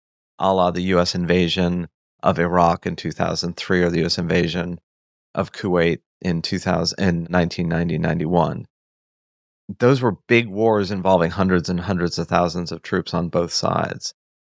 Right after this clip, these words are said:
or the Iran-Iraq War in the nineteen eighties, right? There's no, as you just said, there's no appetite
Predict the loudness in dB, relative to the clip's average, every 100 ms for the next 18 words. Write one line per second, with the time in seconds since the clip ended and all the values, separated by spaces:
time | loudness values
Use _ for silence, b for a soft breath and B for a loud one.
0 | -6 -4 0 2 2 2 2 2 0 0
1 | 2 2 0 -4 -2 0 2 0 0 0
2 | 0 -2 -8 -2 -2 2 0 0 0 2
3 | 2 0 -4 -6 -4 -2 2 2 2 0
4 | 0 0 0 0 0 0 0 0 -2